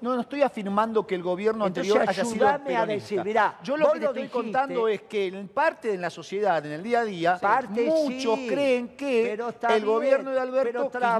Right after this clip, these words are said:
Speaker 1: kirchnerista fue peronista.
Speaker 2: amigo, trabajá para que esa parte
Speaker 1: Sí.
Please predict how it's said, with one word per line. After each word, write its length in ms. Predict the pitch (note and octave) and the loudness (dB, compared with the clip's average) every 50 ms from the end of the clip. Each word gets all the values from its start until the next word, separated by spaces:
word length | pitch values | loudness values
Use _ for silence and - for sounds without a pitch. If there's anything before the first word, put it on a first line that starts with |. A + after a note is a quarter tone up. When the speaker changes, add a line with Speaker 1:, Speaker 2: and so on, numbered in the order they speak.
| A#3 A#3 | 2 0
Speaker 1:
kirchnerista 600 | A3+ B3+ B3 - A#3 B3 A#3 A3+ A3+ G#3+ G#3+ G3+ - | 0 -2 -4 -2 0 2 4 4 4 2 -2 -4 -6
fue 120 | F#3+ G3 F3+ | -6 -6 -6
peronista. 320 | - F3+ F3 G3 F#3+ F3 | -6 -6 -6 -4 -4 -4
Speaker 2:
amigo, 440 | F3 F#3+ A#3 B3 A3 F#3 F#3 E3 - | -4 -4 -6 -6 -6 -4 -6 -6 -6
trabajá 640 | - G3 G#3 G#3 G#3+ A3 A#3 A3 - - D#4 D#4 C#4 | -2 0 2 2 4 2 0 -2 -2 -2 -2 -2 0
para 320 | - C4+ B3 A3+ G3+ G#3 - | 2 2 2 2 2 0 -2
que 220 | - A3+ C#4+ F#4 G4+ | -4 -4 -2 -2 -2
esa 280 | A#3+ - C4 B3 A#3+ | -2 0 0 2 4
parte 400 | - A#3+ A3+ G3+ E3+ - - G3 G3 G3+ | 4 4 4 4 0 -2 -6 -6 -6 -6
Speaker 1:
Sí. 60 | C#3+ | -6